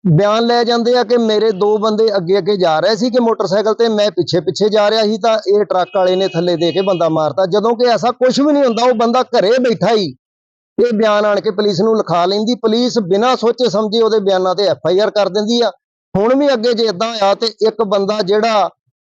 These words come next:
ਇਨੋਸੈਂਟ ਆ, ਜਿਹਨੂੰ, ਜਿਹਨ-, ਜਿਹਦਾ, ਅਹ, ਐਕਸੀਡੈਂਟ ਵਿੱਚ ਕੋਈ ਵੀ ਕਸੂਰ ਨਹੀਂ ਹੈਗਾ, ਬਸ ਉਹ ਤੇ ਕਾਨੂੰਨ ਥੋਪਿਆ ਜਾਊਗਾ। ਮਿਨੀਮਮ ਪੰਜ ਸਾਲ ਲਈ ਬੁੱਕ ਹੋ ਜਾਊਗਾ, ਉਹਦਾ ਪਰਿਵਾਰ ਤੇ ਉਹ ਜਿਹੜਾ ਉਹ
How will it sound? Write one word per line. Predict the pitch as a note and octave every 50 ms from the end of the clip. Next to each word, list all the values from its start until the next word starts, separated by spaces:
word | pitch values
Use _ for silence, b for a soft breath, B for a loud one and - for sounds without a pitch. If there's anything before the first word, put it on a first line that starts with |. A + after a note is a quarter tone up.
| - A3+
ਇਨੋਸੈਂਟ | A#3 A#3+ C4 C4+ C4+ G3 F3 A3+ A3+ A3 E3+ A3+
ਆ, | A3+ G#3 F#3+ F#3
ਜਿਹਨੂੰ, | E3+ F#3 G#3+ A3+ A#3+ B3 B3 B3 B3 G#3 - F#3 E3+
ਜਿਹਨ-, | D#3+ G3+ A3 A#3 A#3
ਜਿਹਦਾ, | G3 E3 G3 A3+ A3 B3 B3 B3 A#3+ A#3
ਅਹ, | A3+ A3 _ - G3 G3 F#3+ F#3+
ਐਕਸੀਡੈਂਟ | - G#3+ G3 - - A3+ G3+ A#3+ A#3 -
ਵਿੱਚ | A3+ A#3 A#3 A3+
ਕੋਈ | - - A3+ A#3 B3+ C#4
ਵੀ | C4+ C#4+
ਕਸੂਰ | - C4 A3 - G3+ G#3 G3 G3
ਨਹੀਂ | A3 A3+ A3+
ਹੈਗਾ, | A3 G3 E3 E3 D#3 C3+ B2 C3 _ _ _ _ _ _ _ _ -
ਬਸ | E3+ F3 G#3 G#3 F#3+
ਉਹ | A3+ A#3
ਤੇ | A#3 - A#3+ A#3 A3
ਕਾਨੂੰਨ | A3 G#3+ G#3 G#3 G#3 G#3
ਥੋਪਿਆ | D#3+ D#3+ F3 E3+ - G3 G#3 G#3
ਜਾਊਗਾ। | G#3 A3 A3 A#3+ G3+ A#3 A3 G3 E3+ - _ _ _ -
ਮਿਨੀਮਮ | F#3 F#3+ A3 B3+ C#4 C#4 C4 B3+ B3 A#3
ਪੰਜ | - A3 G3+ F#3+ F#3 G3
ਸਾਲ | C3+ F3+ G3+ G3+ G#3+
ਲਈ | G#3 A3
ਬੁੱਕ | F3+ D#3+ F3+ - - A#3
ਹੋ | A#3
ਜਾਊਗਾ, | F#3+ F#3+ G3 F#3 A3+ G#3
ਉਹਦਾ | G3 - F#3+ G#3 G3 A3+ G#3
ਪਰਿਵਾਰ | - - F#3 F3+ F3 E3 E3+ F3+ F#3+ F#3 F#3
ਤੇ | - G3 G3
ਉਹ | F#3+ F#3+ F#3+
ਜਿਹੜਾ | E3+ F#3 F#3 F3+ F3+ F3 F3 E3+
ਉਹ | - - F3+ F3+ F3+ E3+ D#3+ -